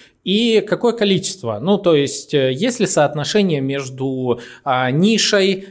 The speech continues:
а, типом бизнеса, типом услуг, количеством страниц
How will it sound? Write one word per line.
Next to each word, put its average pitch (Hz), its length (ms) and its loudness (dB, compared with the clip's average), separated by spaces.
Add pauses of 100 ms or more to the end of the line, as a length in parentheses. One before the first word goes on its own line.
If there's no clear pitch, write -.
а, 127 180 0
типом 170 380 0
бизнеса, 156 520 0
типом 143 360 -4
услуг, 160 480 0
количеством 151 500 -2
страниц 185 720 0